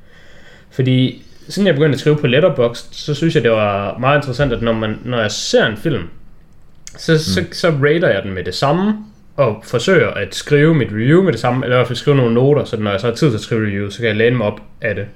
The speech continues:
Speaker 1: Fordi jeg synes, nogle gange så sker der det, at man egentlig, når man tænker tilbage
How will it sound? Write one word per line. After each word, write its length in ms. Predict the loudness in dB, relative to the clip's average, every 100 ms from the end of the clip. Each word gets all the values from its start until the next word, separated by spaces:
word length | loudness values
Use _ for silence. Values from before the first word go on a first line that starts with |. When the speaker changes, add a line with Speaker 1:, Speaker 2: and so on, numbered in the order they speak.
| -14
Speaker 1:
Fordi 160 | -4 -2
jeg 80 | 0
synes, 220 | -2 0
nogle 140 | 2 2
gange 120 | 0
så 120 | -2
sker 240 | -2 0 0
der 120 | 0
det, 160 | -2 -2 -10 -20 -20 -20 -20 -20 -20 -20 -14 -4
at 200 | -2 -2 -12 -20 -20 -20 -16 -4
man 220 | 0 2
egentlig, 380 | 0 0 -6 -6
når 120 | -4
man 120 | -4 -4
tænker 220 | -4 -4
tilbage 320 | -2 0 2